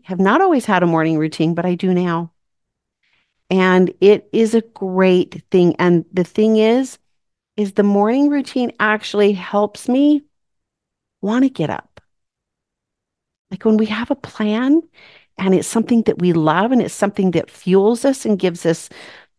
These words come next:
you know, energy, positive energy for our day, it's a really great thing to have. And, and it, it's, it, it can help us. And so, um,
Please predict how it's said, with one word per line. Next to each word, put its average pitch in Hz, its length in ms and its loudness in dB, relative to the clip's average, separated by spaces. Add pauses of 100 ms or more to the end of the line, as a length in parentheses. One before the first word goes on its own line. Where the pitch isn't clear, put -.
you 185 100 2
know, 160 380 2 (580)
energy, 214 720 -2 (340)
positive 185 420 -2
energy 208 480 -2
for - 260 0
our 208 160 0
day, 208 440 0 (520)
it's 247 180 -2
a 285 60 0
really 262 320 0
great 233 340 0
thing 226 220 0
to 214 80 -8
have. 220 400 -6 (840)
And, 185 340 0 (120)
and 185 180 0
it, 185 220 0
it's, 180 200 -10
it, 185 300 -2
it 175 140 -6
can 180 120 0
help 254 320 -2
us. - 380 -12 (460)
And 170 220 0
so, 180 560 0 (160)
um, 160 560 0